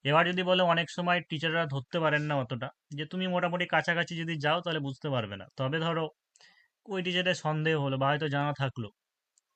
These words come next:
তাহলে সেই ক্ষেত্রে যদি ভুল লেখো তাহলে অসুবিধা হবে। তো এই কারণের জন্য যদি সঠিক তথ্য জানো তাহলে দাও, আর যদি না জানো তাহলে দেবে না, ঠিক আছে?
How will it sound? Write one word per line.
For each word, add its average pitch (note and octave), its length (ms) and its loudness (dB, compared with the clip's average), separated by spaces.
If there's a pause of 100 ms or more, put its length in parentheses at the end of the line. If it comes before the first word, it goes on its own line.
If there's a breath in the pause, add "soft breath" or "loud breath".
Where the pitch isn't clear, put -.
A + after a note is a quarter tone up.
তাহলে C3+ 220 0
সেই C3+ 160 -4
ক্ষেত্রে C#3+ 220 -2
যদি D3+ 140 -2
ভুল C3 240 -2
লেখো C#3+ 220 0
তাহলে C3+ 180 -4
অসুবিধা G#2+ 400 -6
হবে। F#2 180 -16 (340)
তো A2+ 120 -8
এই A#2+ 100 0
কারণের C#3+ 340 0
জন্য C#3+ 200 0
যদি C#3+ 180 -4
সঠিক C#3 420 -6
তথ্য D3+ 300 -6
জানো C3 280 -2
তাহলে B2 340 -2
দাও, C#3 260 -2
আর C3+ 140 -4
যদি A#2+ 160 -6
না G#2+ 200 -4
জানো C3+ 200 -6
তাহলে C3+ 200 -6
দেবে G2+ 240 -8
না, F2+ 80 -20 (720)
ঠিক F3 100 -6
আছে? C3 220 -4